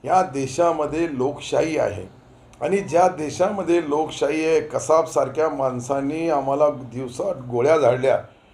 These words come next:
तरीही त्याला चार वर्ष एक एक वकील नव्हता, त्याला वकील लावून दिला.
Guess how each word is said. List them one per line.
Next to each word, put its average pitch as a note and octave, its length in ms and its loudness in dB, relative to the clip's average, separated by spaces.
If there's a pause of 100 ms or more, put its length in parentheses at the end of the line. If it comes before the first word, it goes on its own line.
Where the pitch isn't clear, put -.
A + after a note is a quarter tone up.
(200)
तरीही E3+ 280 4
त्याला E3+ 320 2
चार D#3+ 440 4
वर्ष D3+ 360 0
एक D3 440 -6
एक D#3 160 -4
वकील C3+ 400 -2
नव्हता, D#3 400 4
त्याला D3+ 220 2
वकील D3 380 0
लावून G3 260 6
दिला. E3+ 240 4